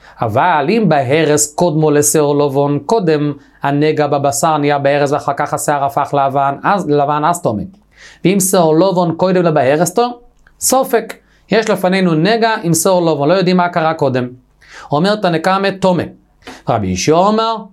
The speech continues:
"כי הוא, מהי כי הוא?" אומר רבי יהודה, כי הוא וטהור. מי אומר? ודין כי הוא וטומא. ומה המחלוקת ביניהם?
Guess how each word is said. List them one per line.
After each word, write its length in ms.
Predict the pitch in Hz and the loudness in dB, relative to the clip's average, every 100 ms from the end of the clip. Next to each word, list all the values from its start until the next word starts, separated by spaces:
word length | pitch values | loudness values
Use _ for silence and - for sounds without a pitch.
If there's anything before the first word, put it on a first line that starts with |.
| - | -4
"כי 240 | 220 220 | 0 0
הוא, 520 | 113 110 107 107 110 117 | 0 2 0 -2 -6 -4
מהי 340 | 117 147 165 160 | -2 0 -2 -4
כי 160 | 101 | -2
הוא?" 220 | 107 180 185 _ - - - | -2 -2 -10 _ -20 -20 -4
אומר 200 | 117 131 | -2 0
רבי 120 | 143 | 0
יהודה, 200 | 185 180 - | 0 0 -2
כי 260 | 240 254 | 0 2
הוא 260 | 220 233 226 | 2 0 2
וטהור. 320 | 226 226 170 160 160 160 _ _ _ _ - | 0 0 0 2 0 -6 _ _ _ _ 0
מי 140 | 135 | 2
אומר? 280 | 156 123 131 | 2 0 0
ודין 240 | 131 165 165 - | 2 2 0 0
כי 100 | 190 | 0
הוא 120 | 185 | 0
וטומא. 340 | 170 160 123 147 160 - _ _ - - | 0 0 0 0 -4 -14 _ _ -20 -6
ומה 180 | 127 139 | 0 0
המחלוקת 480 | 165 131 113 117 160 | 0 -2 -2 0 0
ביניהם? 400 | 170 196 214 - | 0 0 0 -2